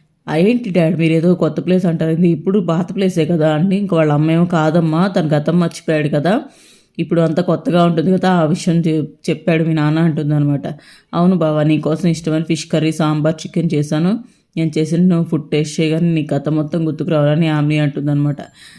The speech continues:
"అసలు ఇవన్నీ ఇష్టమని నాకు కూడా గుర్తులేదు, నా కోసం గుర్తుపెట్టుకుని నా కోసం చేసావు, చాలా థ్యాంక్స్ యామిని," అంటాడనమాట రాజు. "గతం మర్చిపోయినందుకు నువ్వు బాధపడాల్సిన అవసరం ఏం లేదు, నేనున్నాను కదా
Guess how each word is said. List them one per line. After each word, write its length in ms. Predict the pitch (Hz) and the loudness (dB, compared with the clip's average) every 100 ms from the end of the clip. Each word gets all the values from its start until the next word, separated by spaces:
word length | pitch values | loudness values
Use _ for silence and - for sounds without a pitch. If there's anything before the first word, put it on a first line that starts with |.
| - - | -18 -4
"అసలు 280 | 175 170 165 | 0 2 2
ఇవన్నీ 440 | 151 156 151 165 | 2 2 2 2
ఇష్టమని 360 | 170 175 170 170 | 0 0 0 2
నాకు 220 | 151 151 | 0 0
కూడా 160 | 170 175 | 2 2
గుర్తులేదు, 540 | 170 135 175 160 156 | 0 -4 0 0 2
నా 220 | 180 156 | 2 2
కోసం 320 | 151 156 175 | 0 0 0
గుర్తుపెట్టుకుని 480 | 170 156 156 - 165 | 0 0 -4 -2 -2
నా 140 | 160 147 | 0 -2
కోసం 300 | 151 156 156 | -4 -4 -4
చేసావు, 300 | 151 160 165 | -4 -4 -2
చాలా 160 | 151 156 | -2 0
థ్యాంక్స్ 460 | 151 151 151 151 | 0 -2 -2 -2
యామిని," 300 | 156 147 147 | 0 2 2
అంటాడనమాట 640 | 156 190 147 143 143 143 143 | 0 0 -2 -2 -2 -2 -4
రాజు. 220 | 143 139 - _ _ _ _ _ _ 151 | -6 -8 -12 _ _ _ _ _ _ -4
"గతం 240 | 147 170 | -2 0
మర్చిపోయినందుకు 560 | 180 180 - 190 180 175 | 0 0 0 2 4 4
నువ్వు 180 | 160 | 2
బాధపడాల్సిన 540 | 151 151 151 160 165 160 | 2 2 2 2 0 0
అవసరం 300 | 151 151 156 | -2 0 0
ఏం 160 | 160 | 2
లేదు, 160 | 170 147 | 4 2
నేనున్నాను 520 | 151 147 151 165 175 | 2 2 2 2 2
కదా 300 | 185 160 196 | 2 0 0